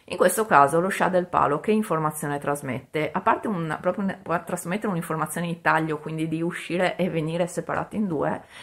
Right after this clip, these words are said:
ma anche un, situ-, un'informazione di impedimento, impedimento ad uscire o impedimento ad entrare. Quindi prestiamo attenzione quando piantiamo dei nuovi alberi di non posizionarli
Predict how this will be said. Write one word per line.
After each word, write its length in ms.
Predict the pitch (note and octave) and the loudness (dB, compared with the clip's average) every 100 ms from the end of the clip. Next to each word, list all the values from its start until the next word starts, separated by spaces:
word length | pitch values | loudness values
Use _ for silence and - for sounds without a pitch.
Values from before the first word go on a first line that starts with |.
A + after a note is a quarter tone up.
| - | -10
ma 120 | - D#3+ | 0 2
anche 200 | B3+ C#4+ | 2 0
un, 260 | G#3+ F#3+ | -2 -2
situ-, 280 | - G#3 - | -4 -4 0
un'informazione 720 | G#3 G3+ G#3 G3+ - - B3+ | 0 2 0 2 2 0 -2
di 80 | G#3 | 0
impedimento, 720 | F3 E3+ E3+ F3+ A3+ G3 D3 | -2 0 0 2 0 0 -2
impedimento 580 | D3+ E3 F#3 F3+ A2+ - | -4 -2 0 -2 -2 -4
ad 100 | D3 | -4
uscire 580 | F3+ - - B3+ B3 - | -4 -6 -2 -2 -2 -2
o 80 | C4+ | -4
impedimento 560 | C4+ G3 E3 G2+ - | -2 -4 -4 -4 -4
ad 100 | E2+ | -4
entrare. 640 | - - E3+ - F2+ - G3 - - - - | -4 -6 -2 0 0 -4 -10 -16 -20 -10 0
Quindi 280 | - F#3 | 0 2
prestiamo 360 | D#3+ E3 D#3+ A#3+ | 0 -2 2 2
attenzione 640 | C4 E3+ F#3 - C3+ C#3 - | 2 0 -2 0 0 0 2
quando 300 | F#3 B3 F#3+ | 2 4 0
piantiamo 500 | D3+ D#3 E3+ D#3+ D3+ | -4 0 2 2 0
dei 140 | C#3 | 0
nuovi 320 | D#3+ E3 F3 | 2 2 6
alberi 500 | F#3 - B2+ D3+ A3 | 6 6 4 2 2
di 160 | C#4 B3 | -2 -2
non 300 | F#3 G#3 C#4 | 0 0 0
posizionarli 1080 | B3 F3 D#3+ - F#3 F#3 - - C3 C3+ - | 0 -2 -2 -4 -2 2 2 0 -2 -4 -6